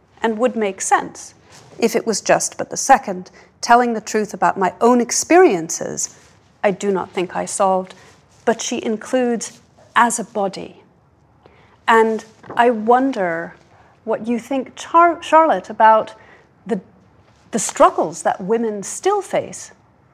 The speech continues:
in telling the truths about our bodily selves, ourselves as we move in the physical world, and how that is still different for women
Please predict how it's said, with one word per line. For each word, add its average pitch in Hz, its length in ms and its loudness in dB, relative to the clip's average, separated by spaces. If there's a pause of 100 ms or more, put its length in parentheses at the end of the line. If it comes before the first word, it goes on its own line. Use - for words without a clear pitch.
(140)
in 214 300 0 (420)
telling 294 380 0
the - 80 -6
truths - 840 -4 (400)
about 208 480 2 (480)
our 247 400 4 (360)
bodily 240 480 0
selves, - 760 -12 (380)
ourselves 202 960 2 (100)
as 196 200 2
we 202 340 -4 (320)
move 226 560 0 (280)
in 208 220 0
the 190 80 -8
physical 196 800 -6 (300)
world, 185 440 -2
and 196 140 -4
how 269 440 4
that 233 180 2
is 196 100 -6
still 302 580 -2 (420)
different - 520 -10 (440)
for 185 480 0 (180)
women 180 380 -4